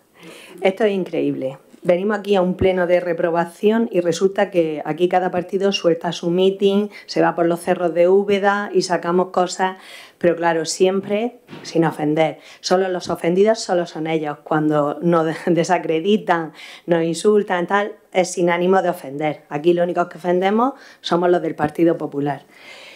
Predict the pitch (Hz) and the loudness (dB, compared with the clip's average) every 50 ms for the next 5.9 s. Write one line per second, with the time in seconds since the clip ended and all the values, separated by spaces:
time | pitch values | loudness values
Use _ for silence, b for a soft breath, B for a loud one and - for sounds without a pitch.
0 | B B - 190 185 180 180 180 175 175 170 160 - - _ _ - _ _ - | B B 2 4 4 4 4 2 0 0 -2 -6 -12 -16 _ _ -20 _ _ -2
1 | 190 196 190 185 208 185 185 - 254 262 285 285 262 202 175 165 175 - 190 185 | 0 0 2 2 2 -2 0 2 0 2 2 2 2 0 0 0 -2 -2 0 0
2 | 196 196 196 220 233 262 269 262 269 240 254 247 254 254 262 269 247 233 233 233 | 0 0 0 2 2 2 2 0 0 0 2 0 0 0 0 0 0 0 2 0
3 | 226 226 233 233 233 220 214 226 220 208 214 214 208 220 220 220 214 226 208 202 | 0 2 0 2 2 0 2 2 0 2 2 0 0 0 -2 -2 -2 0 2 2
4 | 196 185 180 185 - 233 247 262 262 214 185 - - - 185 180 - - - 185 | 2 0 -4 -4 0 0 0 2 2 -2 -4 -6 -2 -2 -2 -2 -2 0 0 2
5 | 175 175 185 180 - 180 180 180 185 - 220 233 247 262 262 285 330 | 2 2 -2 -2 0 0 0 0 2 2 2 4 4 4 2 2 0